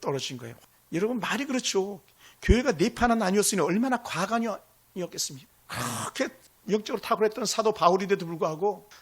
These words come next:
바울은 열두 제자 중에 한 명이 아니라고 하면서 사람들이 막, "네가 무슨 사도냐?" 그러니까 바울은 막 말만 하면, "내가 사도 중에 사도요." 막 계속 이 얘기를 하는 거예요. 왜 그러냐면 교회 성도들이 사도가 아니라고 하니까. "네가 무슨 사도냐?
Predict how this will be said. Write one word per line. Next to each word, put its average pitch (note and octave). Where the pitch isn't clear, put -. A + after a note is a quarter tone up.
바울은 F3
열두 F3
제자 F#3
중에 F3+
한 G3+
명이 G3
아니라고 D#3+
하면서 E3
사람들이 D#3+
막, C#3+
"네가 D#3+
무슨 D#3+
사도냐?" D3+
그러니까 A#3
바울은 A#3
막 G3
말만 A3+
하면, C4+
"내가 G#3
사도 B3
중에 A#3
사도요." A#3+
막 F#3+
계속 G3+
이 F#3+
얘기를 A3+
하는 F#3
거예요. D#3
왜 G3+
그러냐면 A#3
교회 A3+
성도들이 B3
사도가 C4
아니라고 G3+
하니까. D#3+
"네가 G#3
무슨 B3
사도냐? A#3+